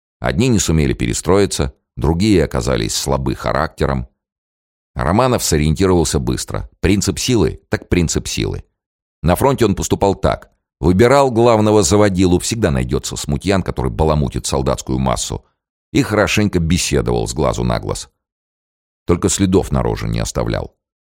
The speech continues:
Между прочим, никто ни разу в солдатский комитет не пожаловался, хотя офицерское рукоприкладство по революционным временам считалось страшным преступлением.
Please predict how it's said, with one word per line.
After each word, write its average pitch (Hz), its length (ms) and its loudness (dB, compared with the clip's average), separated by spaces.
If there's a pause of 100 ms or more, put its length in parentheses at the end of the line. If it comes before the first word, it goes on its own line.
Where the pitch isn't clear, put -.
Между 95 240 0
прочим, 123 340 2
никто 113 340 4
ни 120 120 2
разу 85 320 2
в 80 60 -8
солдатский 73 500 -2
комитет 69 500 -2
не 76 100 -2
пожаловался, 60 800 -2 (220)
хотя 92 420 4
офицерское 67 720 0
рукоприкладство 67 920 0
по - 120 -2
революционным 69 600 0
временам 82 400 2
считалось 80 440 -2
страшным 78 580 -2
преступлением. 53 720 -4